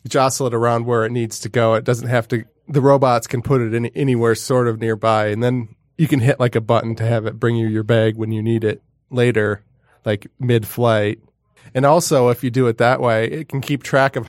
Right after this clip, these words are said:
how much space, as people are boarding, there's an app that's keeping track of how much space is already occupied in the overhead space as a whole.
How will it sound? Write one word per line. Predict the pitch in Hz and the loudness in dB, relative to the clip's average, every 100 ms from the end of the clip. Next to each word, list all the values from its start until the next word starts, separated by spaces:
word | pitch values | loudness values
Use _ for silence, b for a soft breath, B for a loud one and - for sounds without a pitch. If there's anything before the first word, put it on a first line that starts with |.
| _ | _
how | 143 | -4
much | 143 123 | -2 -2
space, | - - 131 131 131 - - 131 | -6 -4 -2 0 -2 -8 -8 0
as | 131 | 0
people | - 156 139 | 0 -2 0
are | 123 | 0
boarding, | 117 120 135 113 110 110 - _ _ _ _ | 0 2 2 0 -4 -10 -18 _ _ _ _
there's | 127 120 | -4 -2
an | 113 117 | -4 -2
app | 131 123 - | 0 0 -2
that's | - | -14
keeping | - 135 123 110 | -10 -8 -8 -8
track | - 131 123 - | -4 0 0 0
of | 113 110 107 104 _ _ _ | -2 -2 -4 -10 _ _ _
how | - 147 | -2 0
much | 135 | 0
space | - - 147 139 - | -2 0 0 0 -4
is | 113 - - | -10 -10 0
already | 143 135 127 | 2 4 2
occupied | 127 - - 127 123 120 | 0 -4 -2 0 0 -2
in | 120 | -4
the | 120 | -2
overhead | 120 117 110 117 107 | 0 0 0 -4 -6
space | - 135 123 120 | -4 0 0 -2
as | 117 | -4
a | 113 | -2
whole. | 104 135 123 113 110 | 2 2 2 2 -2